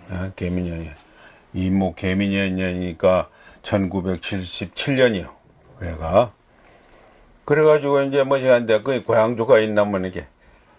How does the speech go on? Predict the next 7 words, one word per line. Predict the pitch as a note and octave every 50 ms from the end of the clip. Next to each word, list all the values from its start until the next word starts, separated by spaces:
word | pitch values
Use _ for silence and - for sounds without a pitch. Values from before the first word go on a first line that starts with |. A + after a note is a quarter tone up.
| _ _ _ _
그래가지고 | - C#3+ D3+ C#3 C3 C3 B2+ C3 B2+ B2+
이제 | B2 A#2 B2 A#2+ A#2 A#2 A2 - D2+ - - - - _ _ _ _ _ _ _ _ _ _ _ _ _ _
성철 | - - - B2 C#3 C3+ C3+ D3 C#3+ C#3
스님께서 | C#3+ C#3 C3+ C3 C3 B2+ B2+ A#2+ A#2 B2 A#2+
하면 | A#2 A2+ A2+ G#2+ G2+
생석을 | - - - E3+ E3+ F3+ F3 C#3 E3+ E3+ D#3 D3+ C#3 B2
하면서 | B2 D#3 E3+ F3 E3 D#3 D#3 D#3+ C3+ D3 F3 G3 F#3+ F3